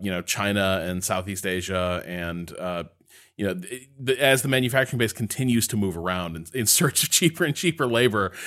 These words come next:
uh, you know, even saying that it's all located in China is probably going a, a bit too far. That's sort of behind the times. But this is, this is how you end up in a crisis like this without a clear path of, of getting out of it, right?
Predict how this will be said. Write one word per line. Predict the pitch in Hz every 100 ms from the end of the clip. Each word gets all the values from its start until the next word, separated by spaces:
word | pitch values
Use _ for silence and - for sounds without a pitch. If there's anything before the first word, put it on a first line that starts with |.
| - -
uh, | - 110 110 110
you | 110
know, |
even | 107 120 113
saying | - 117 107
that | 98
it's | 110
all | 104
located | 92 - 98
in | 90
China | - 98 95
is | 87
probably | - 87
going | 87 90 87 82
a, | 92 92
a | 104
bit | 85 - 101 87
too | 95
far. | - 85
That's | 82 85
sort | 92 85
of | -
behind | 90 92 87
the | 80
times. | - 107 92 - - - - -
But | 165 147 135
this | 156 156
is, | 180 147 -
this | 135 156
is | 139
how | 127
you | 165 135
end | 104 131
up | 120 -
in | 104 110 104 101 95 - _
a | 107
crisis | 104 - 107 110 113 -
like | 98 95
this | 95 90 - -
without | - 98 98 101 95
a | 92
clear | - 101 90
path | 104 87 -
of, | 85 80 -
of | 87 85
getting | 92 82 80
out | 113 107
of | 71
it, | 53
right? | 76 82 110